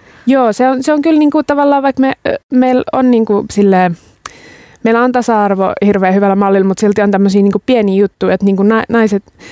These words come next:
niinku, että jotenkin miehen on aina pakko <laughs> olla siellä studiossa. Se on, se on hämmentävää, mut, mut se oli musta ihana. Poikelus ja Hätönen oli aivan mahtavaa. Ja Jenni Poikelus erityisesti edelleen, edelleen kuuntelen häntä, häntä tota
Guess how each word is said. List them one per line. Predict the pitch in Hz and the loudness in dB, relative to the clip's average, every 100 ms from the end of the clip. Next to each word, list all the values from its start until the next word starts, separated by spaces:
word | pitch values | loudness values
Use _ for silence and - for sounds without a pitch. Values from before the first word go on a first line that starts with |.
| - | -8
niinku, | 208 | -4
että | 214 | -2
jotenkin | 233 240 226 | 0 0 2
miehen | 247 247 196 190 | 2 2 0 0
on | |
aina | 196 196 | 0 -2
pakko | 190 202 - 190 | -2 -8 -6 -6
<laughs> | 214 | -2
olla | 208 | -2
siellä | 202 247 233 226 | 0 0 2 0
studiossa. | - 247 202 220 185 - 196 | -2 -2 0 0 -2 -4 -4
Se | 220 | -2
on, | 220 220 - 330 | 0 -2 -6 -8
se | 262 226 | -4 0
on | 233 | 0
hämmentävää, | 226 196 165 175 175 180 | 0 -2 -4 -2 -2 -2
mut, | 190 247 - - - - | -2 -2 -6 -14 -18 -6
mut | 208 | -4
se | 262 | -2
oli | 254 | 0
musta | 240 - | -2 0
ihana. | 240 202 | 0 0
Poikelus | 214 214 196 196 | 0 0 -2 -2
ja | |
Hätönen | 196 190 185 | -2 -2 0
oli | 185 | 0
aivan | 185 | 0
mahtavaa. | 196 190 196 190 | 0 0 0 0
Ja | 202 | 2
Jenni | 208 196 | 0 0
Poikelus | 190 190 185 185 175 | 0 -2 -2 -2 -2
erityisesti | 180 185 190 190 - | -2 -2 -2 -4 -4
edelleen, | - 190 185 185 208 - | -4 0 0 0 -2 -4
edelleen | 220 220 208 190 | -4 0 0 -2
kuuntelen | 185 196 190 196 185 | -2 -2 -2 -2 -4
häntä, | 185 196 190 202 - - - - - | -2 -4 -2 -6 -8 -20 -20 -20 -4
häntä | 202 190 190 | -2 0 -2
tota | 190 196 - 185 | -2 -4 -2 -4